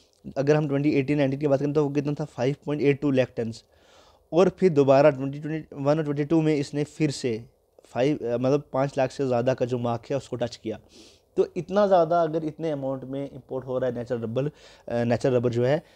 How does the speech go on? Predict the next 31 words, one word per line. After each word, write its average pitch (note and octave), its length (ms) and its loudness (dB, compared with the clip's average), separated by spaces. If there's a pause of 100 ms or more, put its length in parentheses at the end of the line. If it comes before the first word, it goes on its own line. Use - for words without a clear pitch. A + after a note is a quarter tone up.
(140)
तो B2+ 60 -6
फिर D3 160 2
अगर D3 100 0
उस C#3+ 100 -2
पर D#3 100 -4
इंपोर्ट C#3+ 360 2
ड्यूटी C3 180 -2
लग B2+ 200 2
जाएगी, B2+ 180 0
तो C3+ 100 -2
बहुत A#2 360 -4
बड़ा A#2+ 240 0
असर A2+ 200 -4
पड़ेगा A2+ 320 -2
किस B2 180 -8
पे? C#3+ 140 -2
जो A#2+ 260 0
लोग A#2+ 340 -2
इंपोर्ट A#2 320 -6
कर A#2 140 -4
रहे A2 140 -4
हैं A#2 160 -2
ये A2 60 -2
चीज़। A#2 260 -16 (180)
इसलिए C#3 200 -6
गवर्नमेंट B2+ 280 -4
को D3 80 -4
अर्ज D3 240 4
किया C#3+ 180 2
गया A#2 160 -2
है C3+ 240 -2